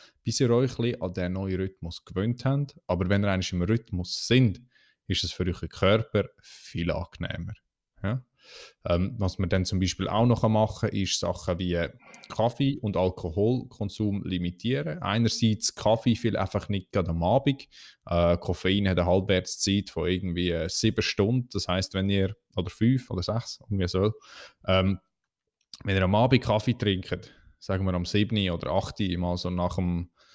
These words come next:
nach dem Znacht, da habt ihr eigentlich, zumindest in der Nacht, habt ihr noch einen Koffeinspiegel der Hälfte von dem, was ihr zu euch genommen habt.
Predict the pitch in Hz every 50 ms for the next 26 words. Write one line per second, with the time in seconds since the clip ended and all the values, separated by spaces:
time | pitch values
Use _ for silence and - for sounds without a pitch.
0 | _ _ _ _ _ _ _ _ _ _ - 92 87 87 87 - 95 87 - -
1 | 98 95 98 104 - - - - - - - 90 87 92 92 92 95 90 - 82
2 | 87 87 90 90 87 - 90 85 85 85 - - _ _ - - 107 117 113 -
3 | - 104 98 90 90 98 104 110 - - - - 92 92 90 87 87 85 85 82
4 | 78 - - _ _ - 107 - - 92 87 - 90 90 95 101 101 - - -
5 | 101 95 92 - - 92 90 90 92 - - _ _ _ _ _ _ _ - -
6 | - - - - - 101 113 120 120 - - - 107 110 110 - - 110 87 87
7 | 87 87 98 98 95 - - 92 87 98 95 87 - - - 95 92 95 98 95
8 | - - 98 95 92 92 - - 110 - -